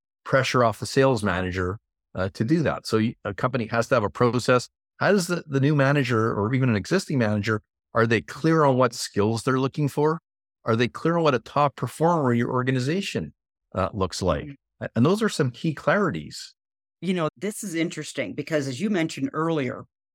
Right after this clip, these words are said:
Speaker 2: you can take some skills that you had as an individual producer,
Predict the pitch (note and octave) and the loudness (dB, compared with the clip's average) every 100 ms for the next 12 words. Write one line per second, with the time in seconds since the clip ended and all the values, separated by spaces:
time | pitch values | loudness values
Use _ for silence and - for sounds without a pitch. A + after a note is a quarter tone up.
0 | _ _ _ _ D#3+ B3+ F4 F4 - F#3+ | _ _ _ _ 0 0 2 0 0 -2
1 | G3 - C#3 - F3+ E3 C#3 C3 C3+ C#3+ | -4 -2 -2 -2 -2 -2 -2 -6 -6 -4
2 | B2+ B2 C#3+ D3+ D#3+ C3+ C#3+ - C#3 D3+ | -4 -4 -2 -2 -2 -4 -6 -8 -4 0
3 | E3+ - B2 | 0 -2 -8